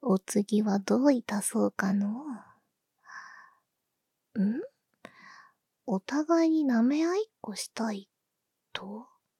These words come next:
あー、例のあれじゃな。よかろう。少し待て。ほれ、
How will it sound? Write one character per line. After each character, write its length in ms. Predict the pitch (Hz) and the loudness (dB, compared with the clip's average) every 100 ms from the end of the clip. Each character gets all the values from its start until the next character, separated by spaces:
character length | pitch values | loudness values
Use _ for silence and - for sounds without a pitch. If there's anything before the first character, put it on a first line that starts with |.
| _ _ _ _ _ _ _ - - _ _ _ _ _ 220 | _ _ _ _ _ _ _ -20 -20 _ _ _ _ _ 4
あ 680 | 208 214 214 196 190 190 190 | 6 8 6 4 2 2 2
ー、 180 | 190 185 | 4 4
例 320 | 208 277 302 | 4 6 6
の 260 | 208 175 180 | 4 2 -2
あ 80 | 202 | 0
れ 100 | 285 | 0
じ 120 | 339 | 0
ゃ 60 | |
な。 100 | 330 415 - - _ _ _ - - - - - | -2 -2 -6 -16 _ _ _ -20 -18 -18 -20 -4
よ 220 | 220 185 | 2 2
か 280 | - 247 247 | 2 2 4
ろ 100 | 247 | 4
う。 220 | 185 170 - _ _ _ | 2 -6 -16 _ _ _
少 400 | - - - 226 | -14 -12 0 2
し 200 | 254 - | 2 -2
待 240 | 180 208 - | -10 -12 -10
て。 120 | 214 - - _ _ _ _ _ _ - - - - - - - - - - - - - - - - - - - - - - - _ _ _ _ _ _ _ _ _ _ _ _ | -12 -14 -20 _ _ _ _ _ _ -20 -14 -12 -12 -14 -14 -14 -14 -14 -16 -16 -16 -16 -14 -14 -14 -16 -20 -18 -18 -18 -18 -20 _ _ _ _ _ _ _ _ _ _ _ _
ほ 180 | - | 0
れ、 100 | 311 | 2